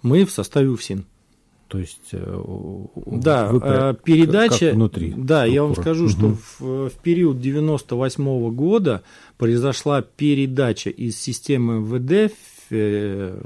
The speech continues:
Speaker 1: в систему Минюста. То есть все подразделения, то есть весь вот, э, тогда уголовный исполнитель, э, уин,
Speaker 2: Мгм,
Speaker 1: да,
Speaker 2: мгм.
Speaker 1: все, система уин, она перешла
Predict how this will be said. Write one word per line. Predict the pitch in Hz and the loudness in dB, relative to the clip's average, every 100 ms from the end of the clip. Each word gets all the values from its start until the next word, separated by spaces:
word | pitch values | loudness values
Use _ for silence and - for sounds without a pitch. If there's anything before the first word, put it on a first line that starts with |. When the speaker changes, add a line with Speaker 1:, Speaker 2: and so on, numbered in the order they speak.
| 101 113 | -16 -18
Speaker 1:
в | - | -14
систему | 110 - 160 147 | -12 -6 -2 0
Минюста. | 123 127 113 110 - - - _ - - - - - | 0 0 0 -2 -4 -14 -18 _ -20 -20 -20 -14 2
То | 123 | 2
есть | 120 | 2
все | - 165 135 | 0 2 2
подразделения, | 117 110 110 107 120 170 202 196 180 | 0 -4 -4 -2 0 2 4 4 2
то | 143 135 | 0 -2
есть | 113 - | -2 -4
весь | 110 113 135 135 - | -8 -2 2 2 0
вот, | 117 - 120 | -6 -4 -4
э, | 113 | -2
тогда | 127 127 131 113 | -2 0 2 2
уголовный | 117 135 143 127 113 | 2 4 4 4 0
исполнитель, | - 113 120 117 101 - | -2 -4 0 -2 -4 -8
э, | 110 101 98 98 _ - - - - - - - | -4 -4 -6 -10 _ -20 -20 -20 -20 -20 -12 2
уин, | 147 147 131 104 - _ _ | 4 6 4 2 -4 _ _
Speaker 2:
Мгм, | 139 104 123 110 | 4 6 6 4
Speaker 1:
да, | 120 - 117 | 2 2 2
Speaker 2:
мгм. | 95 _ _ | -2 _ _
Speaker 1:
все, | - - 117 | -6 0 0
система | - - - 120 120 | 0 -6 -2 0 0
уин, | 165 240 185 | 0 0 0
она | 127 120 | -2 -4
перешла | - 185 175 139 - 113 101 | -2 0 2 0 -2 -2 -2